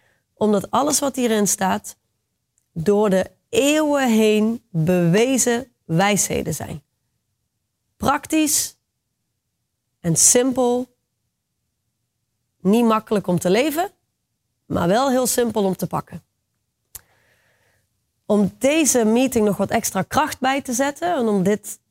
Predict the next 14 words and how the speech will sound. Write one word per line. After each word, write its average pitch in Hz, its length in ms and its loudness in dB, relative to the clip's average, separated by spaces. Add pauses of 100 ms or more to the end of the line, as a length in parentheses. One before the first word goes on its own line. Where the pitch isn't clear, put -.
dit - 360 -4
voor 190 220 0
jezelf 202 480 0
op 202 100 -4
een - 140 -6 (100)
andere 302 420 0
manier, 208 360 2
een 175 140 -2
andere 247 340 -2
invalshoek, 185 640 -2 (220)
nogmaals 233 480 -2
terug 254 220 -4
te - 100 -10
krijgen, 254 440 -2